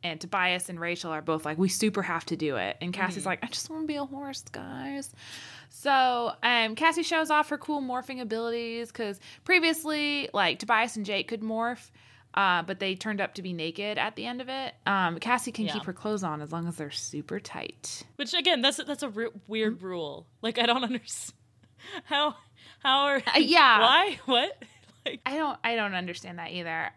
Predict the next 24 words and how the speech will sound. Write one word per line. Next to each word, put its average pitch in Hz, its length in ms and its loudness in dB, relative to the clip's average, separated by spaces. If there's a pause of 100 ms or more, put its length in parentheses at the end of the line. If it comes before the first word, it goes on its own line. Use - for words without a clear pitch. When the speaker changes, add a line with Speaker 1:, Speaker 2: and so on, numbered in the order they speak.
Speaker 1:
I, 208 160 0 (320)
like, 262 460 2
it's 285 240 -2
not 359 180 6
like 440 180 6
it 415 140 6
was 339 160 4
a 233 80 8
Hulk 240 420 2
thing. 139 580 -6 (600)
Speaker 2:
Yeah, 247 380 4
like, 233 240 -2
thank 285 180 -2
you 339 80 -2
for 311 140 -6
not 240 200 0
making 233 300 -6
us 208 160 -6
sit 202 220 -6
through, 202 200 -8
like, 185 200 -6
several 185 400 -2
books 170 400 -6
of, 160 360 -6